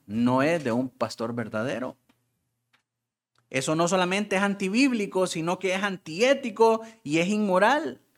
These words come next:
porque el rebaño no es del pastor. Él es solamente el cuidador designado por Cristo. Y eso no lo hace ser menos. Lo hace digno del honor más grande que hay en esta tierra,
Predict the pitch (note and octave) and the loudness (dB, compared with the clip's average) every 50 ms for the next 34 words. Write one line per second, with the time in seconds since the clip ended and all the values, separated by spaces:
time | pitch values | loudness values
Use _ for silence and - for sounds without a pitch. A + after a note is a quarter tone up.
0 | _ _ _ _ - E3 F#3 F3+ F3+ F#3 F3 E3+ E3+ F3+ F3+ F3 G3 A3 A#3+ A#3+ | _ _ _ _ 6 6 6 6 8 6 6 6 6 6 8 8 10 8 8 8
1 | A#3 A3+ A3 A3 A3 A3+ A3+ A3 A3+ A3 G#3+ - G3+ - - - A#3 B3 C4+ C4 | 6 4 4 6 6 6 6 4 2 2 4 2 2 2 4 6 10 10 10 10
2 | A#3+ G#3+ - _ _ _ _ _ _ _ _ _ _ _ _ _ _ _ _ _ | 10 4 -4 _ _ _ _ _ _ _ _ _ _ _ _ _ _ _ _ _
3 | _ _ - C3 C#3 D3 D#3 D#3 D3+ - D#3 D3+ D3+ D3+ D#3 E3 E3+ F3+ E3+ - | _ _ -2 0 2 2 2 2 2 0 2 2 2 0 0 -2 -2 -2 0 -2
4 | E3 D3+ - - F3+ F3 E3+ D#3+ D#3+ E3 G3+ G#3+ G#3+ G3+ F#3 F#3+ F3+ - F#3 E3+ | -2 -2 -2 -2 0 4 6 6 6 8 8 8 8 8 6 2 0 0 0 -2
5 | F3 F3+ F3+ F#3 F#3 F#3 F3+ F3 E3+ E3+ - A3 G#3 G#3+ F#3+ - - - A#2 - | 0 2 6 6 6 6 6 4 0 0 2 0 0 0 -2 -4 -6 -10 -12 -14
6 | - - _ _ _ _ _ _ _ _ _ _ _ _ _ - B2+ C3 D#3 G3 | -14 -20 _ _ _ _ _ _ _ _ _ _ _ _ _ -10 -4 2 4 4
7 | G#3+ G#3 G#3+ G3+ G3 F#3+ F#3+ F#3+ F#3 F3 F#3 G3+ G3 F#3+ E3+ D#3 - E3 D#3+ D#3+ | 4 4 2 0 0 2 2 4 4 6 6 4 2 0 -4 -6 -4 -6 -6 -4
8 | F#3 A#3 C4+ C#4+ - - - - - - - - _ _ _ _ _ _ _ _ | -6 -6 -6 -6 -8 -8 -12 -14 -16 -16 -18 -20 _ _ _ _ _ _ _ _
9 | _ _ _ _ - _ _ _ _ _ _ _ _ - A2 A#2+ C3 D3+ D3 - | _ _ _ _ -20 _ _ _ _ _ _ _ _ -2 2 4 4 4 4 0
10 | D3+ C#3+ D3+ F#3 F#3 F3+ E3 D3+ D3 C3 B2 A#2+ A#2+ B2+ C#3 C#3+ C#3+ C#3 C#3+ C#3+ | -2 -2 -2 -2 -4 -2 -2 -2 0 0 0 0 0 0 0 0 0 0 0 -2
11 | C3+ A#2+ C#3 C#3 C#3 C#3 B2+ A#2+ A#2+ A#2+ - A2 A2 A2+ A2+ G#2+ G#2+ G#2 A2 - | -2 -2 -4 -4 -4 -4 -4 -6 -8 -8 -6 -4 -4 -4 -4 -4 -6 -8 -8 -10
12 | - G#2+ G2+ - A2 G2+ G2+ G2+ - - - | -10 -12 -10 -10 -10 -10 -10 -12 -16 -20 -20